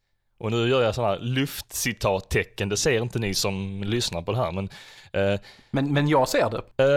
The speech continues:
Speaker 1: ja, men det är så att det är liksom en gemensam bekant och eventuellt framtida gäst till oss som i, i skrift tackade efter förra avsnittet för en, eh, ytterligare stycke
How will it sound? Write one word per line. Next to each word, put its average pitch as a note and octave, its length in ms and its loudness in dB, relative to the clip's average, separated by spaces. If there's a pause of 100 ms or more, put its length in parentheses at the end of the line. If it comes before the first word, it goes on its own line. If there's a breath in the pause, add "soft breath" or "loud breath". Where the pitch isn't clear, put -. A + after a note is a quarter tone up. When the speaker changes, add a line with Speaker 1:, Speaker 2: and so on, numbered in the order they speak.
(140)
Speaker 1:
ja, E3 100 2
men F3 80 4
det F#3+ 80 4
är F3 40 4
så F3 120 2
att D#3 100 -2
det D3+ 60 -4
är D#3+ 280 0
liksom D#3+ 220 -2
en D#3 80 0
gemensam D3+ 380 0
bekant B2 640 -2
och A#2+ 240 2
eventuellt A#2 400 0
framtida A#2 360 2
gäst A#2+ 340 2
till C#3 100 2
oss F#2+ 140 0
som G#2 300 -2
i, - 240 -6
i A2 60 -4
skrift - 460 -4
tackade G2 600 2
efter G#2+ 200 -6
förra A#2+ 240 0
avsnittet G#2 500 -2
för F#2 240 -2
en, F#2 220 -4
eh, F2+ 380 -4 (1000 loud breath)
ytterligare G2+ 380 -2
stycke A2 420 -2